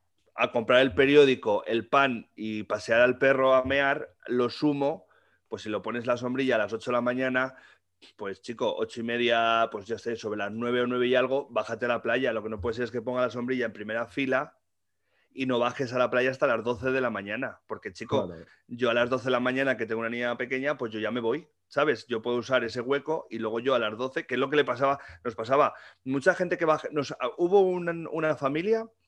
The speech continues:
Speaker 1: que nos cogió la hora, porque como nosotros siempre nos íbamos once y media, doce, pues nos cogieron la hora y claro, siempre tenían primera fila,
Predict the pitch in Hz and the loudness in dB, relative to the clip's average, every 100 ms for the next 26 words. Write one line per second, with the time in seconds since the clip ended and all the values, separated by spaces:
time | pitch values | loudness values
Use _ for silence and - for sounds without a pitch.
0 | _ _ _ _ - 127 127 - 120 156 | _ _ _ _ 0 2 0 -2 -2 2
1 | 165 113 101 87 - _ - 113 110 110 | 4 4 2 -4 -12 _ -6 -6 -6 -6
2 | 110 143 165 165 156 160 160 160 113 107 | -4 -4 -4 -6 -4 -4 0 0 0 -4
3 | 131 135 147 151 151 147 156 156 - - | -6 -6 -4 0 2 2 0 -4 -8 -10
4 | _ _ _ _ _ 123 117 123 - 113 | _ _ _ _ _ -2 0 -2 -4 -2
5 | 139 156 151 160 170 160 131 147 131 135 | 2 2 4 4 4 0 2 4 4 2
6 | 135 143 156 151 156 160 - 170 131 | 0 2 0 0 -2 -2 -4 -6 -8